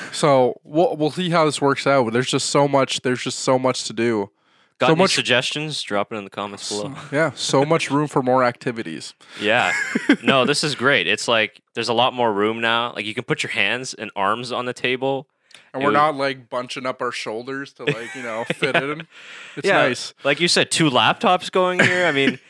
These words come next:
Speaker 1: <laughs>
Speaker 2: uh, we look like we actually know what we're doing now.
Speaker 1: Yeah,
Speaker 2: Professional.
Speaker 1: exactly. Yeah, you know, so, uh, right now you'll notice that Sebastian Vettel's off to the side. When he does win,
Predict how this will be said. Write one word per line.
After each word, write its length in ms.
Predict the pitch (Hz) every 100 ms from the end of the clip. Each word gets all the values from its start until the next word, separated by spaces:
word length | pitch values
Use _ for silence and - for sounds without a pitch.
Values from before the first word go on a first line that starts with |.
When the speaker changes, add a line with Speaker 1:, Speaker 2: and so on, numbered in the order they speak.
| -
Speaker 1:
<laughs> 280 | 202 - _
Speaker 2:
uh, 60 | 123
we 160 | 139 233
look 160 | 170
like 120 | 139 131
we 120 | 139
actually 220 | 147 160
know 100 | 151
what 80 | 160
we're 80 | 160
doing 280 | 175 202
now. 100 | 123
Speaker 1:
Yeah, 280 | 139 285 208
Speaker 2:
Professional. 540 | 175 147 196 185 113 101
Speaker 1:
exactly. 380 | 117 - - 139
Yeah, 160 | 135
you 140 | 117 120
know, 200 | 135 180
so, 320 | - 123 117
uh, 280 | 113 110 101 - _ _ _ _ _ - - -
right 240 | 170 175
now 240 | 175 170 180
you'll 160 | 170
notice 300 | 147 147 147
that 80 | 156
Sebastian 500 | - 135 135 135 147
Vettel's 340 | 135 131 139 131
off 180 | 127 -
to 80 |
the 80 | 131
side. 380 | - 135 127 135
When 240 | 139 160
he 120 | 151 160
does 420 | 127 151 190 180
win, 460 | 165 156 127 127